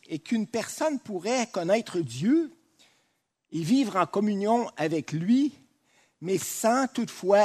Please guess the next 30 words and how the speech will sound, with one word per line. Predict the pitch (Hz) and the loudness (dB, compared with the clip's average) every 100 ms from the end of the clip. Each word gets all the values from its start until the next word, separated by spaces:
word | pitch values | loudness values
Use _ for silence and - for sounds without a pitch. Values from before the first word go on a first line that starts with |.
| 185 - | 4 -2
aimer | 185 202 190 220 226 147 | -2 0 0 0 -4 -6
véritablement | 151 196 196 208 175 156 165 202 | -2 -2 0 2 2 0 0 -2
ses | - 139 | -4 -4
frères | - 185 170 | 0 -2 -2
chrétiens | - 143 - - 170 180 - _ _ _ _ _ _ | -10 -12 -10 -8 -6 -8 -12 _ _ _ _ _ _
et | 120 | -16
son | 117 156 151 | -10 -8 -8
prochain. | - - - 135 - - _ _ _ _ _ _ _ _ _ _ _ _ _ _ _ - | -10 -10 -10 -12 -14 -20 _ _ _ _ _ _ _ _ _ _ _ _ _ _ _ -6
Un | 202 208 | -2 -2
Jean, | 170 202 240 | 2 2 2
chapitre | 233 180 190 - 165 | 0 -4 -6 -6 -6
trois, | - 175 180 | -6 -2 0
verset | 160 - 165 | -2 -4 -8
quatorze, | 135 131 - 175 190 156 135 143 - _ _ 160 | -6 -6 -2 0 0 -2 -8 -8 -10 _ _ -14
Nous | 156 | -8
savons | - 180 214 254 | -2 0 0 -2
que | 190 | -4
nous | 175 | -6
sommes | 139 175 170 | -6 -6 -6
passés | 165 147 131 220 | -4 -4 -4 -6
de | 175 | -4
la | 156 139 | -2 0
mort | 160 160 | 0 2
à | 147 | 2
la | 135 | 0
vie | 120 143 226 254 _ _ _ _ _ | -2 -4 -4 -6 _ _ _ _ _
parce | 196 190 - | -6 -4 -4
que | 180 | -4
nous | 175 170 139 143 | -2 -4 -4 2
aimons | 208 202 190 202 226 | 4 4 4 2 0